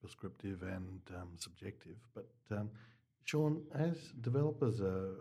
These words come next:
sometimes unfairly characterised as the villains, do you think developers as, uh, a body need a makeover? I mean, I, I always think the term developer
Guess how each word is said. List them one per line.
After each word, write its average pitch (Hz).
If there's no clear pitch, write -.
sometimes 107
unfairly 98
characterised 92
as 87
the 95
villains, 117
do 165
you 143
think 214
developers 113
as, -
uh, 117
a 117
body 110
need 104
a 101
makeover? 117
I 120
mean, 110
I, 117
I -
always 160
think 117
the 110
term 107
developer 107